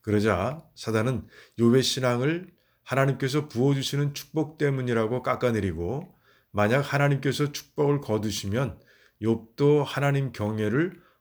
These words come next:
멈추게 될 것이라고 도전합니다. 욥을 신뢰하시는 하나님으로부터 그를 시험해도 좋다는 허락을 받자 사단은 바로 작업에 들어갑니다.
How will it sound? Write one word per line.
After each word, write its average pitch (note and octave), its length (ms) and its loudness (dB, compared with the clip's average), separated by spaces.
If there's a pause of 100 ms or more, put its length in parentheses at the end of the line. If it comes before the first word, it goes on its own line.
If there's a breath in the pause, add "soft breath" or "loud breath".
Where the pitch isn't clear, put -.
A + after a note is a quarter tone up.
멈추게 A#2 640 -2
될 G#2+ 180 0
것이라고 G#2 640 -4
도전합니다. E2+ 840 -4 (580 soft breath)
욥을 C3 240 4
신뢰하시는 D3 760 2
하나님으로부터 A2 1000 -2 (600 soft breath)
그를 C3+ 300 4
시험해도 C#3+ 560 0
좋다는 A#2 480 -4
허락을 A#2+ 480 -2
받자 F#2+ 600 -6 (300 soft breath)
사단은 A2+ 560 -2
바로 A2 420 0
작업에 G2+ 560 0
들어갑니다. E2 720 -4